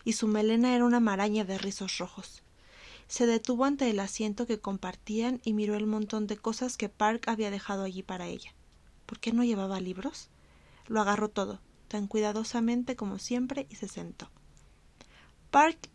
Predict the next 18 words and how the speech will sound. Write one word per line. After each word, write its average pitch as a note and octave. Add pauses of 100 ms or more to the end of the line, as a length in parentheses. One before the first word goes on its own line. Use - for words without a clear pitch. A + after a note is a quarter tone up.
quería C4+
mirarla G#3
a G3+
los G3
ojos, G#3+
pero A3
no A#3+
pudo. F#3 (420)
En G#3+
cambio, A#3
le B3
miró F#3+
las G3+
muñecas. F#3 (420)
Eleanor C4
tomó G3
el F#3+
cassette. -